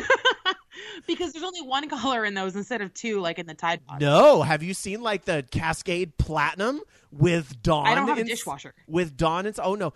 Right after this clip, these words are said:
Speaker 2: There's, there's, like, three colors in those. They're
Speaker 1: Ooh,
Speaker 2: pretty.
Speaker 1: fancy.
Speaker 2: I know, right?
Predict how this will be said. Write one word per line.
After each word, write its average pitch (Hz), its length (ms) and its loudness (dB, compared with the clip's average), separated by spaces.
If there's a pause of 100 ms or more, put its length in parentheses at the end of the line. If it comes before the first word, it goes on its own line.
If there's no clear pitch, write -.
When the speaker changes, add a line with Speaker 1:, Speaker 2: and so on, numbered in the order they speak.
(220)
Speaker 2:
There's, 190 340 -2
there's, 170 340 -4
like, 160 200 -6
three 170 500 -10
colors 123 640 -4
in 131 180 -6
those. 98 540 -8 (920)
They're 143 120 2
Speaker 1:
Ooh, 240 220 0
Speaker 2:
pretty. 139 260 -2
Speaker 1:
fancy. 185 680 -2
Speaker 2:
I 156 160 0
know, 453 280 0
right? 151 460 0